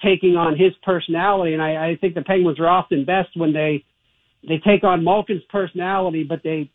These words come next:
they play with the consistency that, that Crosby brings. So, yeah,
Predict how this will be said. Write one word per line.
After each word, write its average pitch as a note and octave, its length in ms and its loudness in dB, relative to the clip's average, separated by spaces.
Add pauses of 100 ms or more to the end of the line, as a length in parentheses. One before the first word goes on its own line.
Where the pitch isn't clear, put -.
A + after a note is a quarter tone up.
they D#3+ 200 -6
play F#3 220 4
with F3 160 0
the D#3 80 -6
consistency E3+ 880 0 (340)
that, D3+ 160 -4 (120)
that D#3+ 140 0
Crosby F#3 560 2
brings. C3+ 420 -2 (120)
So, D#3+ 320 2 (480)
yeah, D#3+ 320 2